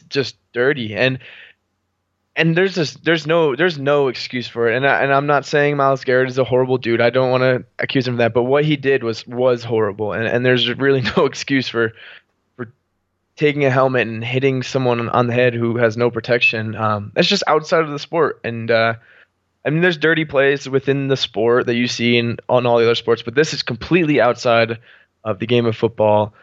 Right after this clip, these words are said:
And it is just an attack. It really is, like, a brutal attack. Um,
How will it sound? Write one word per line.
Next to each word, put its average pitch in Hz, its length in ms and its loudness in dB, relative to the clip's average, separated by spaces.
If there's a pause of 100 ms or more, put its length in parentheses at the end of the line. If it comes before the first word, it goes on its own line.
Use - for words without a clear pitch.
(300)
And 107 380 -2
it 117 160 2
is 110 200 0
just - 360 -4
an 113 100 -2
attack. - 480 -2
It 120 100 2
really 139 300 2
is, 120 260 -2
like, 107 200 -2
a 120 80 0
brutal 113 420 0
attack. - 560 -2
Um, 110 520 0